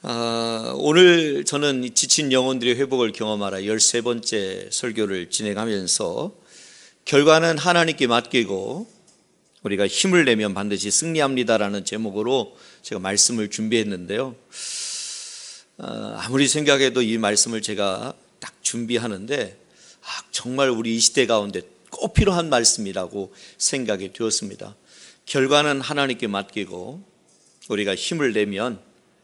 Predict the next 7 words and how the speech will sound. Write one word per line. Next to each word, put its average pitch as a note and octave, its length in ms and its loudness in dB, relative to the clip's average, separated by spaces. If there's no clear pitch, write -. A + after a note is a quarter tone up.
하나님께서 G#2 580 -4
반드시 G#2+ 460 -6
우리에게 G#2 480 -4
승리를 A#2 640 0
주실 - 360 -6
줄로 F#2 220 -6
믿습니다. G#2 760 -2